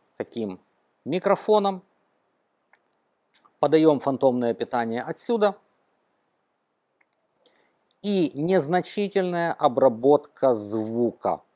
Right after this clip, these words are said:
То есть для этого нужно применить в любой из программ обработки звука шумоподавитель, убрать те внутренние шума, которые наслаиваются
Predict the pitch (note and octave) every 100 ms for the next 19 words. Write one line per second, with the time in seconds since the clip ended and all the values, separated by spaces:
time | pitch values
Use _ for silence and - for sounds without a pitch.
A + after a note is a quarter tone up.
0 | _ _ _ _ _ C3 A2+ A#2+ C#3 C#3+
1 | B2+ A#2 A#2+ G2 G#2 - C#3 C3 C#3 C#3
2 | - G#2+ A2 A#2+ C3+ A#2+ B2+ G#2 - A#2+
3 | A2 - - _ _ _ _ _ _ _
4 | A#2 G#2+ B2+ A#2 A#2 G#2+ A#2 G#2+ G#2 -
5 | G#2+ F#2+ G#2 - - _ _ - - G#3+
6 | F3 B2 - A#2+ A2 F#2 F#2+ - D#3+ F3
7 | _ _ _ - F#3 F3+ D3 - C#3 C3
8 | B2 B2 B2+ A2+ A2 G#2 - C3 G#2+ -
9 | G#2+ A#2+ A2 G#2+ A2+ A#2+ - B2 A2 G2+
10 | G2 F#2+ - G2+ F2+